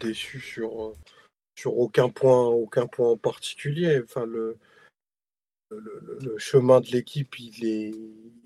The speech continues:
est en train d'avancer, donc il n'y a pas de, pas de point d'alerte, à vrai dire. Après, euh, oui, si tu veux, si tu veux parler des ajustements, euh,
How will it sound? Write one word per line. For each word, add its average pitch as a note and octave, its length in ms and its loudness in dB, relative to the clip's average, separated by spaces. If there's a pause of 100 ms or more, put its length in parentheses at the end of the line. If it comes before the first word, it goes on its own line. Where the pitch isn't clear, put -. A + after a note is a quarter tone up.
(240)
est - 20 -4
en A2 160 -2
train A2+ 240 -2
d'avancer, A#2 580 2
donc A#2+ 300 -10
il A2 80 -8
n'y A2 60 -4
a G#2+ 80 -2
pas A2 200 -4
de, G#2+ 300 -12 (880)
pas C3 140 8
de A#2+ 100 -2
point B2 320 4
d'alerte, B2 480 4
à A#2+ 80 0
vrai A#2 240 4
dire. D3+ 280 2
Après, C3+ 640 6
euh, A2+ 300 2 (180)
oui, C#3+ 280 -2
si C3 180 -16
tu A2+ 160 -14
veux, A2+ 480 -6 (540)
si - 60 -20
tu - 120 -10
veux A#2+ 180 -2
parler A#2 380 4
des A2+ 220 -4
ajustements, C#3+ 920 4
euh, B2+ 140 -2